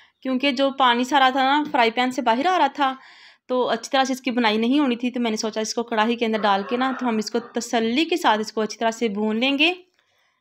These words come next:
यहाँ तक कि इसका जो पानी है वो अच्छी तरह से खुश्क हो जाए।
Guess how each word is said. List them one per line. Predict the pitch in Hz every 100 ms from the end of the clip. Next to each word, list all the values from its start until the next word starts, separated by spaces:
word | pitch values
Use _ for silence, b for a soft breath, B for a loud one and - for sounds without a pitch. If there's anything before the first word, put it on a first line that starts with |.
| -
यहाँ | 226 254 262
तक | 254 247
कि | 247
इसका | - 247
जो | 247
पानी | 247 220 226
है | 247
वो | 247 -
अच्छी | 226 - 254
तरह | 240 220
से | 226 220
खुश्क | 214 - 208
हो | 180
जाए। | 180 175